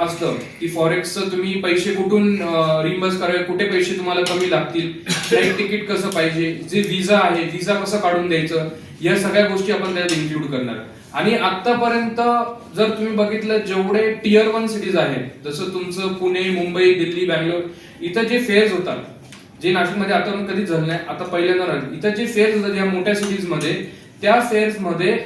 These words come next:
अ, करिअर काउन्सिलिंग नावाची गोष्ट नसते, राईट? So, आपण पहिल्यांदा असं करणार आहे की त्यात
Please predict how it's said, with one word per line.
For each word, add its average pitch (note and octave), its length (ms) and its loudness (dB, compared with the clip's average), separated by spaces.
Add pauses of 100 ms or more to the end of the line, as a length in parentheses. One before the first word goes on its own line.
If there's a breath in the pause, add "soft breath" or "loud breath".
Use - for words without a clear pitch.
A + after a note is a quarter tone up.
(120)
अ, D3+ 400 4 (120)
करिअर A3+ 380 4
काउन्सिलिंग G#3+ 440 0
नावाची G3 420 0
गोष्ट F3 200 0
नसते, D#3+ 340 -4 (640 loud breath)
राईट? - 460 -4
So, G#3 60 -2
आपण A#3 360 2
पहिल्यांदा G3+ 640 4
असं A3+ 320 0
करणार G3+ 260 -2
आहे F#3+ 140 -2
की G3+ 80 -6
त्यात G#3+ 140 0